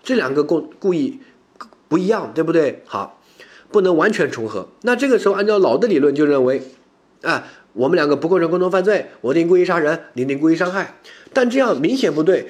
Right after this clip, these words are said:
因为刑法发展到后面，我们说了有一个思维叫什么思维？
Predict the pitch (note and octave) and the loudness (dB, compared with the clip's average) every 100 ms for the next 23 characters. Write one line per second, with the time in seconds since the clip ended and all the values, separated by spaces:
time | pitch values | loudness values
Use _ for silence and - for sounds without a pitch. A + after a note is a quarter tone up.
0 | - A#3 C4+ - G#3+ A3+ D#3+ C#3+ G3+ E3+ | -8 -2 0 0 -2 0 -2 2 2 4
1 | F3+ F3 A#3 E3+ A2 B2 D3+ F#3+ G#3+ E3 | 2 2 2 2 -2 -2 0 2 4 2
2 | - - B2 C3+ F#3 D#3+ - A3+ G3 D#3+ | -2 -6 0 2 2 0 -4 0 0 2
3 | E3 D#3 D3+ D#3 D3+ D3 | 0 0 0 0 0 0